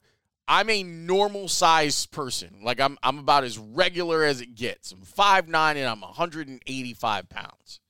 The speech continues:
And then you see Cam Newton and you go, "Oh, that's what it looks like when you're tall and you're in shape." There was a point where he was talking with Alex Brown and Brandon Marshall. The three of those guys were standing in, like, a triangle.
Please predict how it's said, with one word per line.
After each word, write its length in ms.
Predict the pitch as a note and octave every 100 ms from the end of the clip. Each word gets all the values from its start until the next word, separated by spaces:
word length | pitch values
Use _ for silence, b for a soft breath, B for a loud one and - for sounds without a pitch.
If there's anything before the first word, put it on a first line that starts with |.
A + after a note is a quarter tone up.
| _ _ _ _ _ _ _ _ _ _ _
And 120 | C3
then 120 | D#3+
you 160 | D#3+ G3
see 200 | - G3
Cam 340 | C3 D#3+ D3+
Newton 300 | C#3+ C4 -
and 100 | C3+
you 100 | C3+
go, 200 | C#3+ C3 - -
"Oh, 480 | E3 F3 F3+ D#3
that's 260 | C#3 D#3+ D#3+
what 80 | D#3
it 60 |
looks 180 | C#3+ C#3
like 200 | C#3+ B2
when 100 | C3
you're 80 | A2+
tall 460 | - C#3+ C#3 C3 A#2+ b b b
and 140 | B2+ B2+
you're 160 | A#2
in 60 | A2+
shape." 260 | G#2 - _ _ _ _ _ _ _ _ _ _ _ _ _ _ _
There 200 | E3 G#3
was 160 | B3+ G#3
a 40 |
point 440 | E3 F#3 E3 C#3
where 160 | A2+ A#2
he 280 | A#2 E3+ G3+
was 160 | G#3
talking 520 | - D3+ C#3 - B2 A2+
with 120 | G#2+
Alex 340 | A2+ B2 D3 -
Brown 460 | A#2 G2+ F#2+ G2 -
and 140 | G2+
Brandon 340 | F#2+ A2+ C3 A#2+
Marshall. 500 | G2+ F2+ G2 F2+ _ _ _ _ -
The 60 |
three 220 | - C#3+
of 60 | F#3+
those 140 | F#3
guys 300 | D3+ C#3 C3
were 80 | A2
standing 460 | - C3 B2 B2 A#2+
in, 120 | G#2
like, 200 | G#2 G2
a 40 |
triangle. 800 | G#2+ C3 A2 G2+ E2+ E2 - -